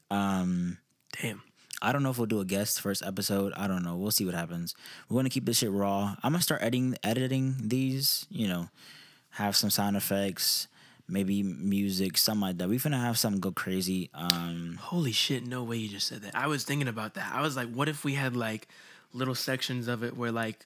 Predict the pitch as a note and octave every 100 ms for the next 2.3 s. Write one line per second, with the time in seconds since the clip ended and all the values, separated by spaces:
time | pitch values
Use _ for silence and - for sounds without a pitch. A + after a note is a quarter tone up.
0 | - B2+ A#2 G#2+ - - C#3 D#3+ C#3+ A#2+
1 | - - C3 A2+ G#2+ - C3 B2 A2+ B2
2 | B2+ C3